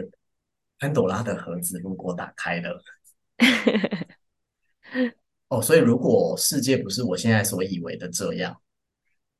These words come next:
Speaker 2: 嗯哼。
Speaker 1: 哎，我可以不是我现在所以为的这样。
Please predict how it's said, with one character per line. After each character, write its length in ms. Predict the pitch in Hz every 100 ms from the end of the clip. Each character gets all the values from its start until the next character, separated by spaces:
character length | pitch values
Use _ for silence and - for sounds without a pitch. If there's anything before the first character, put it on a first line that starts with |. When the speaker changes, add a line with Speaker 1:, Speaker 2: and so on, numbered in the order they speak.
| 202
Speaker 2:
嗯 100 | 165
哼。 200 | 156 156 135
Speaker 1:
哎， 200 | 92 87
我 220 | 87 85
可 220 | - 98
以 540 | 139 110 87 82 - - _ _ _ _ -
不 220 | 92 107
是 260 | - 190
我 160 | 120 104
现 200 | - 120
在 120 | 104
所 240 | - 95 95
以 140 | 95
为 180 | 87 87
的 140 | 90
这 260 | 87 101 87
样。 260 | 87 87